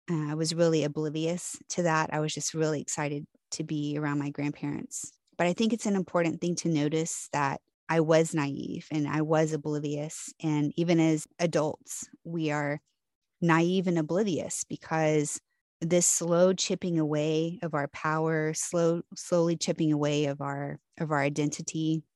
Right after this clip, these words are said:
by these, um, toxic people is a very slow process. And so anyway,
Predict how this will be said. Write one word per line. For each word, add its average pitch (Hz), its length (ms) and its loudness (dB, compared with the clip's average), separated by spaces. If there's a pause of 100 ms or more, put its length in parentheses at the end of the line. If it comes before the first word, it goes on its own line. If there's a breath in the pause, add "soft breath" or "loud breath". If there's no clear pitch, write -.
(220)
by 151 280 4
these, 156 460 -2
um, 147 260 0
toxic - 460 -4
people 147 480 -4 (440 soft breath)
is 170 180 4
a 165 80 4
very 143 240 4
slow 160 240 -4
process. - 760 -8 (240)
And 151 420 4
so 156 540 2 (340)
anyway, 180 460 4